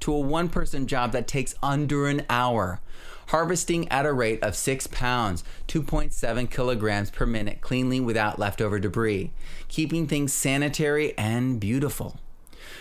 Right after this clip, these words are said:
Curtis also uses a flame weeder, which, while it sounds like a flamethrower, is a way of flashing the surface of the soil with heat to kill off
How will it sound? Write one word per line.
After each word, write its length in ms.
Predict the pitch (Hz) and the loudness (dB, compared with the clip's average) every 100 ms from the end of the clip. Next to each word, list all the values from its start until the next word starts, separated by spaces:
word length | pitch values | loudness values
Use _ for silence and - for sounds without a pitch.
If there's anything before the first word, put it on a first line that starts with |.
| - - | -16 -6
Curtis 380 | - 440 427 - | 0 2 2 2
also 320 | 190 240 233 | 2 2 2
uses 420 | 202 196 180 180 | 2 2 0 2
a 120 | 190 | 0
flame 520 | - - 185 208 226 | 0 0 0 2 2
weeder, 320 | 185 160 156 147 | 2 2 2 2
which, 300 | 135 147 - | 2 0 0
while 240 | 143 165 | 0 2
it 140 | 151 | 0
sounds 260 | - 196 208 | 0 0 0
like 140 | 185 | -2
a 40 | 156 | -2
flamethrower, 800 | - 175 151 - 208 175 139 - - - | -2 0 0 0 2 2 0 -2 -8 -4
is 140 | 151 147 | 0 2
a 80 | 156 | 2
way 200 | 156 160 | 4 2
of 120 | 135 | 0
flashing 760 | - - 156 175 175 185 180 | -2 0 2 2 2 0 0
the 100 | 165 | 0
surface 420 | 143 147 139 143 143 | 0 2 2 0 0
of 100 | 131 | 0
the 100 | 131 | 0
soil 400 | - 117 113 104 | 2 2 2 2
with 180 | 110 | 0
heat 380 | - - 139 - | 0 0 0 -2
to 60 | 120 | -4
kill 320 | - 120 123 | 0 0 2
off 360 | 110 110 107 | 2 2 0